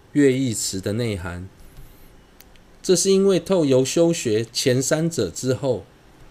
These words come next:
当面对其他的有情时，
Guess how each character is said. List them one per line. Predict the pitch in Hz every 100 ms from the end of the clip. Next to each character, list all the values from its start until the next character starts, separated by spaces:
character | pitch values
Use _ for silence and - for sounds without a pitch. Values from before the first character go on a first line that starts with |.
| - - -
当 | 165 165 175 175 - - - -
面 | 180 156 131
对 | 143 147 101 - - - - - -
其 | - 123
他 | 123 160 160
的 |
有 | 131 104 85
情 | - 95
时， | 104 - 90